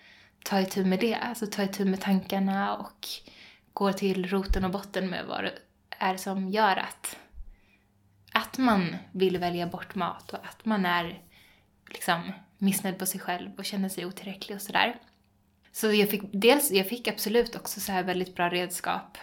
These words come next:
att hantera tankar genom den här ätstörningskliniken som jag fick hjälp av. Men att det också var under de åren som jag började ta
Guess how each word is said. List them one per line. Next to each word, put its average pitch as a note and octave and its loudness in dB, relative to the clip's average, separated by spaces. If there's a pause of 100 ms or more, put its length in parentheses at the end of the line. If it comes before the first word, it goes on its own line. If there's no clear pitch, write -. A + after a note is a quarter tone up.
att - -12
hantera F3+ -2
tankar F3+ -2 (880)
genom F#3 2
den F3+ -2
här E3+ -2
ätstörningskliniken F#3+ -4
som A3+ -8
jag A3+ -6
fick G3 -6
hjälp F#3+ -4
av. G3 -4 (580)
Men G3 4
att F3 -4
det E3 -2
också - 0
var F3 4 (540)
under G#3 4
de F#3 4
åren F3+ 0
som F3+ -4
jag E3+ -2 (300)
började G3 6
ta F3+ 6